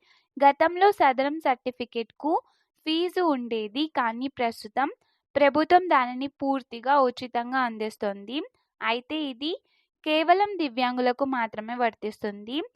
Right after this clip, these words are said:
ఇక మరో ముఖ్యమైన అప్‌డేట్ ఏంటంటే, కూటమి ప్రభుత్వం అధికారంలోకి వచ్చిన తరువాత పెన్షన్ అర్హత వయసుని అరవై సంవత్సరాల నుంచి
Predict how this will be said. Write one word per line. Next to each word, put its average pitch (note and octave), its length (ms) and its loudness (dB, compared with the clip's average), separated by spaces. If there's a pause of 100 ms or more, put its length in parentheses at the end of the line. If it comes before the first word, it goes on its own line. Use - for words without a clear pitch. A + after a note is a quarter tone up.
(320)
ఇక D4 200 -2 (160)
మరో D4 320 4
ముఖ్యమైన B3+ 640 -2
అప్‌డేట్ A3+ 420 -4
ఏంటంటే, G#3 600 -6 (580)
కూటమి E4 420 4
ప్రభుత్వం C#4 500 0
అధికారంలోకి A#3 720 -2
వచ్చిన A3 360 -4
తరువాత G3 520 -2 (600)
పెన్షన్ F#4 480 2
అర్హత C4 520 2
వయసుని A#3 680 -4 (420)
అరవై D#4 360 6
సంవత్సరాల D4+ 560 0
నుంచి A3 460 -6